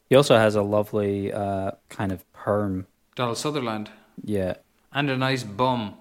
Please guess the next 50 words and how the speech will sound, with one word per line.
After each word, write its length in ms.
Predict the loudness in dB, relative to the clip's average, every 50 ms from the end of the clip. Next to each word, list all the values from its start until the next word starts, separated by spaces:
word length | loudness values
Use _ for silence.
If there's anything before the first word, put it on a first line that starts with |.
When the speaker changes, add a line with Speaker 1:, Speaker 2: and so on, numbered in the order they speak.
| -20 -8 0
Speaker 1:
Yeah, 420 | 4 6 8 8 8 8 6 4
well, 460 | 0 0 0 0 0 2 0 -2 -6 -8
yeah, 260 | -8 -6 -6 -6 -6 -8 _ _
we'll 100 | -14 -12
get 200 | -10 -10 -12 -12
to 100 | -12 -10
that. 220 | -8 -6 -6 -6 -8
Speaker 2:
We'll 60 | -8
see 180 | -8 -6 -4 -2
it 60 | -2
in 100 | -2 -2
a 20 | -2
minute. 260 | -4 -4 -4 -4 -4
So 120 | -6 -4
there's 240 | -2 -2 -2 -2 -2
some 200 | -2 -4 -4 -2
obvious 460 | -2 -2 -2 -2 -2 -4 -4 -4 -6
symbolism 680 | -6 -6 -4 -4 -4 -4 -2 -2 -2 -4 -4 -6 -6
here 200 | -4 -2 -2 0
where 140 | 0 0 0
the 140 | 0 -2 -4
chat 260 | -2 0 -2 -2 -2
with 120 | -4 -8 -8
the 80 | -10
bishop 520 | -6 -2 -2 -2 -2 0 -4 -4 -4 -6 -14 -10 -4
and, 440 | -2 0 0 0 0 -2 -4 -4 -2
uh, 240 | -2 -2 -2 -2 -4 -6 -10 -20 -20 -20 -20 -20 -20 -20 _ _ _
the 680 | -2 0 2 2 2 2 0 0 0 0 -2 -2 -4 -8 -12 -16 -18 -8
bishop's 380 | -6 -4 -4 -4 -4 -6 -8 -10
crucifix 720 | -10 -4 -2 -2 -2 -2 -6 -6 -4 -4 -4 -4 -6 -8
just 260 | -6 -6 -6 -6 -6
kind 300 | -6 -6 -4 -4 -2 -4
of, 260 | -4 -4 -4 -6 -4
um, 320 | -4 -4 -4 -4 -6 -8 -10 -8
closes 500 | -6 -4 -2 -2 -2 -2 -4 -6 -8 -6
itself 480 | -8 -8 -8 -6 -4 -2 -2 -2 -2 -2
off 300 | 0 0 0 -2 -2 -6
from 220 | -8 -6 -6 -6
John 420 | -6 -4 -4 -2 -2 -2 -2 -2 -6
as 140 | -8 -6 -6
a 80 | -6
way 180 | -4 -4 -4 -4
of 140 | -6 -8 -10
kind 220 | -10 -8 -6 -6
of 120 | -8 -8
not 360 | -8 -8 -4 -2 0 0 2 2
offering 480 | 2 2 0 -2 -8 -8 -8 -8 -10 -12
him 260 | -12 -12 -12 -12 -12
spiritual 600 | -14 -12 -10 -10 -10 -10 -10 -12 -12 -12 -12 -10
support 560 | -10 -12 -12 -12 -10 -8 -8 -8 -8 -10 -12